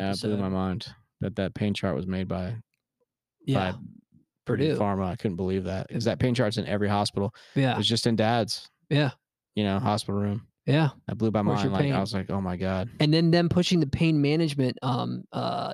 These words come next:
Speaker 2: story across America. Like, "We know you have pain. Here's how we're gonna try to manage it. Here's," and that's the whole, basically, um, prop-,
Speaker 1: Doctor Drew,
Speaker 2: propaganda.
Speaker 1: Doctor Drew talks,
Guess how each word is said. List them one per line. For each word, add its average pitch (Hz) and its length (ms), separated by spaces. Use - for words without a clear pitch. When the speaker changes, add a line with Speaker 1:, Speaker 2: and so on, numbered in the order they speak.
Speaker 2:
story 139 480
across 127 340
America. 120 440
Like, 120 280
"We 143 140
know 165 140
you 170 120
have 147 120
pain. 165 360
Here's 143 200
how 143 120
we're 135 160
gonna 135 200
try 135 200
to 123 80
manage 131 320
it. - 100
Here's," 135 240
and 139 200
that's 135 260
the - 100
whole, 131 480
basically, 151 400
um, 127 200
prop-, 131 120
Speaker 1:
Doctor 143 140
Drew, 113 260
Speaker 2:
propaganda. 170 340
Speaker 1:
Doctor 131 220
Drew 117 220
talks, 95 340